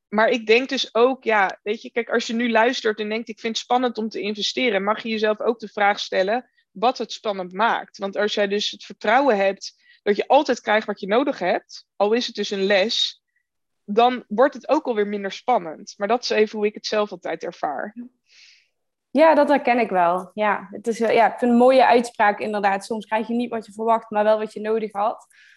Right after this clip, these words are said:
Speaker 2: Ehm, herkenbaar. Ja, mijn financiële situatie was iets anders. <laughs> Dus even, zeg maar, de opposite, om het, eh, zo, eh, te zeggen. Ik, eh, nou, ik ben in mijn leven echt gigantisch slecht omgegaan met geld. In ieder geval toen ik een stuk jonger was. Echt,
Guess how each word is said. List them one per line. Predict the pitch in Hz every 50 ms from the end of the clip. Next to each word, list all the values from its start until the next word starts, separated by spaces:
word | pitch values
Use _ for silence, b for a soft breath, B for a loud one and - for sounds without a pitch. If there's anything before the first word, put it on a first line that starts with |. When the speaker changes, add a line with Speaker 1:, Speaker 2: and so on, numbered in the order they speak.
| b b b
Speaker 2:
Ehm, | - - 202 202 196 196 196 196 196 202 226 - _
herkenbaar. | _ - 208 226 226 - 247 233 240 233 220 214 208 196
Ja, | 208 214 214
mijn | 214 214 220 240 254 247
financiële | - 262 247 233 - 262 254 240
situatie | 240 - 233 - 240 233 233 240 254 247 254
was | 240 240 233
iets | - 254 240 -
anders. | - 214 220 240 262 269 285 349 359 - - _ - 330 339 330 330 320 311 320 -
<laughs> | 302 302 - - 440 480 466 415 - - - -
Dus | 359 392 392 - - B B 622 587 427 370 B
even, | - 480 427 370 359 349
zeg | 359 453 415 427
maar, | - 294 277 240
de | 262 233 -
opposite, | - 302 349 - 330 339 339 - - 294 320 - - 269
om | 294 294
het, | 285 277 285 -
eh, | 285 277 269 269 294
zo, | 330 - 320 294 294 294 294 277
eh, | 277 277 277
te | 277 277 - 285
zeggen. | 254 233 254 262 294 294 269 277
Ik, | 233 240 247 -
eh, | 240 226 226 214 214
nou, | 214 208 208 202 185
ik | - 214 208 _
ben | - 208 220
in | 226
mijn | 226 220 220
leven | 214 208 226 233 208 226 214 -
echt | - 220 214 -
gigantisch | - 247 214 - 226 226 269 269 285 254 -
slecht | - 277 262 294 285 - -
omgegaan | 277 294 311 294 285 285 285 277 277
met | 277 277 269
geld. | - - 285 311 370 440 508 494 - - _ _ _ _ _ _ _ _
In | - 220 226
ieder | - 254 262
geval | 247 226 233 233 233 226
toen | 226 254 240
ik | 240 233
een | 240 226
stuk | 233 - 247 240 233
jonger | 226 233 247 269 311 311 302 285
was. | 277 269 294 320 311 311
Echt, | 302 - 208 220 220 - -